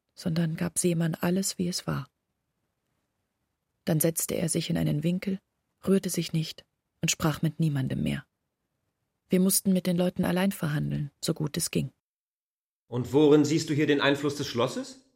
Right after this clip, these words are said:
Speaker 2: Vorläufig scheint es noch nicht eingegriffen zu haben.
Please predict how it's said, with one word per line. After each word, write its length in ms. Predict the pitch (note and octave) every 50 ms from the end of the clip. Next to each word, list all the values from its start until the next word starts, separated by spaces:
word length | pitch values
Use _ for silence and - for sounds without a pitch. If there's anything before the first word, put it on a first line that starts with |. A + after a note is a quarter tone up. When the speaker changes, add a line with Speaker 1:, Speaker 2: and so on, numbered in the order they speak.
| _ _ _ _ _ _ _ _ _ _ _ _
Speaker 2:
Vorläufig 520 | _ - - G2+ A2 A2 G#2 G2+ - G2 -
scheint 220 | - G2+ G2 -
es 80 | F2+ -
noch 120 | F#2 D#2+
nicht 180 | E2+ E2 - -
eingegriffen 420 | G#2 C#3+ C3 A2+ F#2+ E2+ - -
zu 140 | - - C#2+
haben. 340 | C#2+ C#2 C#2 - C2+ F2+